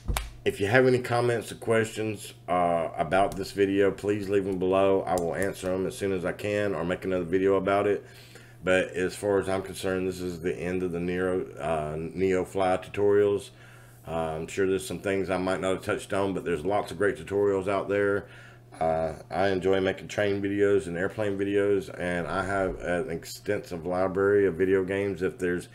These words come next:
anything you would like to see videos made of or tutorials made of, please don't be ashamed to list them in the comments below. And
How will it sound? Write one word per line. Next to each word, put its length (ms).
anything 400
you 80
would 100
like 220
to 80
see 440
videos 420
made 260
of 400
or 140
tutorials 580
made 220
of, 240
please 520
don't 280
be 380
ashamed 400
to 40
list 220
them 120
in 60
the 60
comments 380
below. 580
And 360